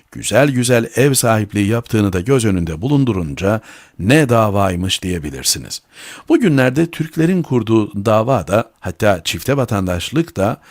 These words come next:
Cumhurbaşkanı Tayyip Erdoğan'la ilişkilendirilmeye ve buradan da korku senaryosu yazılmaya çalışılıyor. Çifte vatandaşlık, Federal Meclis'ten bu ay çıkan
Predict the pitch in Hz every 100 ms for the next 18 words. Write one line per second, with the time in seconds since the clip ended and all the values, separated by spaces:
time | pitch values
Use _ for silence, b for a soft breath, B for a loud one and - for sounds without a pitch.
0 | B B B - 139 214 139 107 - 113
1 | 131 98 95 95 - 151 107 92 80 69
2 | 62 _ - 135 143 - 120 107 98 92
3 | 80 71 95 107 95 123 190 156 131 135
4 | 156 B B B B 127 117 113 214 -
5 | 117 104 95 92 - 87 110 101 90 87
6 | 120 - 87 82 76 62 50 - _ _
7 | B B B B B 220 196 302 240 120
8 | 90 - - 156 202 B B 139 139 190
9 | 202 139 113 98 110 - 131 143 123 107
10 | - - 110